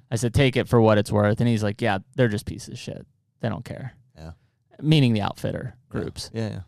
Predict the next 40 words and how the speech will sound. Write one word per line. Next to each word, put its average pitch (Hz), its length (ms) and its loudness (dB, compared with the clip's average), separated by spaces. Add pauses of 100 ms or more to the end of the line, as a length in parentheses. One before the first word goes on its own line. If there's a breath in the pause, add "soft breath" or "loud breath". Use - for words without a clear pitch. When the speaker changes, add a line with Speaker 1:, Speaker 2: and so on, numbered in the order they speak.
(160)
Speaker 1:
Which 156 200 2
is 139 80 -2
why 143 180 6
I 139 40 6
have 135 100 4
a 120 80 4
bitter 117 200 4
taste 107 380 -2
in 107 80 0
it. 107 160 -2
I 180 120 4
do 208 160 6
have 240 100 4
a 175 40 0
bitter 127 200 2
taste 131 220 0
that 123 100 -6
they 127 80 0
also 139 260 4
were 123 140 2
allowing 120 380 4
them 117 160 0
to 113 60 -4
guide 113 320 0
on 104 120 -2
public - 360 -6
land. 107 360 -8
Not 165 240 2 (140)
even 147 260 4
in 117 80 2
my 113 180 2
case, 113 240 -4
but 117 160 0
in 113 100 -2
other 107 220 0
public 104 340 -2
lands. 107 280 -8
It's - 100 -8
like, 139 120 -2
dude, 143 220 0